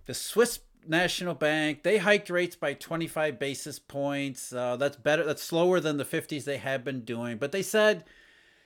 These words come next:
it cannot be ruled out that additional rises in the S and P policy rate will be necessary to ensure price stability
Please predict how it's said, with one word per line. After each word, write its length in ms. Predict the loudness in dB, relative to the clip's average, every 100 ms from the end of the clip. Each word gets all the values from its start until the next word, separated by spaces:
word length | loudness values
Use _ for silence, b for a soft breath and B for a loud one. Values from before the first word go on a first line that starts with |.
| b -12
it 120 | -4
cannot 520 | 2 4 4 2 0
be 100 | -2
ruled 420 | 2 6 6 8
out 280 | 6 6 4
that 120 | -2
additional 540 | -2 0 0 0 -2 0
rises 460 | 4 4 2 -2
in 100 | -4
the 140 | -4 -2
S 200 | -2 -2
and 100 | -6
P 120 | -8
policy 540 | 0 2 2 0 -4
rate 200 | -2 -2
will 100 | -4
be 140 | -4 -4
necessary 720 | -2 -2 -4 -6 -4 -2 -4
to 160 | -6
ensure 380 | -6 -4 -2 -2
price 300 | -2 -2 -2
stability 800 | -4 -8 -6 -6 -6 -6 -8 -8